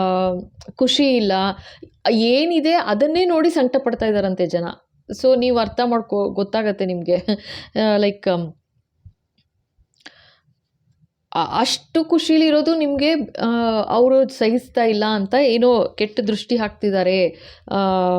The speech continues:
ಕೆಟ್ಟದ್ ಮಾಡ್ತಿದ್ದಾರೆ ಅಂತ ಏನೋ ತೋರಿಸ್ತಾ ಇದ್ದಾರೆ. So ನಿಮಗ್ ಬೇಕು, ಇದು ಕನ್ಫರ್ಮ್ ಆಗಿ ಬೇಕು ಅಂತಂದ್ರೆ ಪರ್ಸನಲ್ ರೀಡಿಂಗ್ ತಗೊಳ್ಳಿ, ಡೀಟೇಲ್ಸ್ ಎಲ್ಲ ಡಿಸ್ಕ್ರಿಪ್ಷನಲ್ಲಿ ಇರುತ್ತೆ, ಓಕೆನಾ?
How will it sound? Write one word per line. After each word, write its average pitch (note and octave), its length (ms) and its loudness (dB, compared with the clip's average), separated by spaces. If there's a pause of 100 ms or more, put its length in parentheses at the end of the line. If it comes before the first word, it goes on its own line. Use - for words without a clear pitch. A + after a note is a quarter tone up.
(200)
ಕೆಟ್ಟದ್ G#3 340 -2
ಮಾಡ್ತಿದ್ದಾರೆ G3+ 680 0
ಅಂತ F3 260 -4
ಏನೋ F#3+ 220 0
ತೋರಿಸ್ತಾ G3 400 -2
ಇದ್ದಾರೆ. F3 520 -2
So C4+ 140 2
ನಿಮಗ್ C4+ 280 2
ಬೇಕು, C#4+ 440 2
ಇದು B3 120 0
ಕನ್ಫರ್ಮ್ B3+ 460 0
ಆಗಿ B3 200 2
ಬೇಕು A3+ 380 0
ಅಂತಂದ್ರೆ G#3+ 440 -2
ಪರ್ಸನಲ್ A#3 500 -2
ರೀಡಿಂಗ್ G#3+ 320 -2
ತಗೊಳ್ಳಿ, G#3 360 0
ಡೀಟೇಲ್ಸ್ G#3+ 440 -2
ಎಲ್ಲ G#3 100 0
ಡಿಸ್ಕ್ರಿಪ್ಷನಲ್ಲಿ G3 600 -4
ಇರುತ್ತೆ, - 380 -6
ಓಕೆನಾ? G3+ 440 -6